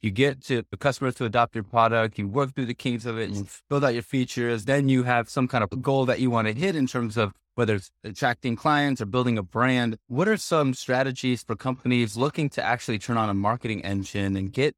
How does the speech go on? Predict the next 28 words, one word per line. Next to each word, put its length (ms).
people 420
interested 400
in 40
the 60
product, 520
product 320
and 100
build 160
a 60
brand? 340
What 460
kind 160
of 100
leads 460
to 140
that 240
point? 360
And 280
what 340
are 360
some 240
ways 340
that 180
as 160
founders, 440
we 140
can 160
identify 600